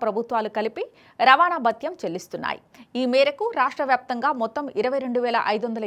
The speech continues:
యాభై ఎనిమిది మంది విద్యార్థులకు రవాణా భత్యం కింద ఎస్ఎస్ఏ పదమూడు పాయింట్ ఐదు మూడు కోట్లు విడుదల చేసింది. వీరందరికీ ఒక్కో విద్యార్థికి ఆరు వేల చొప్పున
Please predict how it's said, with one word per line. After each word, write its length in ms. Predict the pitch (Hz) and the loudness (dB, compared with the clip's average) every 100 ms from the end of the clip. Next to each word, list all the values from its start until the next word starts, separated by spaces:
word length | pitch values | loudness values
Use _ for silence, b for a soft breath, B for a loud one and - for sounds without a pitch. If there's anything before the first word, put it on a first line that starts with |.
| 180 | 0
యాభై 240 | 190 202 240 226 | 0 0 -4 -6
ఎనిమిది 220 | 214 202 | -6 -6
మంది 140 | 208 269 233 | -8 -8 -8
విద్యార్థులకు 560 | 175 220 202 208 208 440 B B B 233 | -4 -4 -2 -4 -4 -8 B B B 4
రవాణా 320 | 269 330 349 311 | 6 6 2 0
భత్యం 240 | 240 254 240 | 0 -2 -6
కింద 200 | 247 233 349 294 302 B - - 285 | -6 0 2 0 -6 B -18 2 2
ఎస్ఎస్ఏ 640 | - 403 403 - - 247 294 285 | 4 0 0 -10 0 2 2 4
పదమూడు 420 | 233 202 285 294 311 | 2 2 -2 0 2
పాయింట్ 240 | 262 254 240 214 | 2 2 0 0
ఐదు 160 | 233 247 | 2 0
మూడు 180 | 233 226 233 | 0 0 2
కోట్లు 240 | 277 285 214 | 0 0 -6
విడుదల 220 | 175 175 - | -6 -6 -8
చేసింది. 320 | 165 143 - - | -10 -14 -16 -8
వీరందరికీ 520 | 196 208 233 294 294 294 226 | -2 0 -2 -6 -4 -2 -4
ఒక్కో 180 | 226 311 262 | -2 -4 -4
విద్యార్థికి 540 | 214 254 233 262 339 - - | -2 0 0 -6 -10 -4 -2
ఆరు 180 | 226 254 254 | 0 0 0
వేల 160 | 247 240 | -2 -6
చొప్పున 240 | 220 226 | -10 -8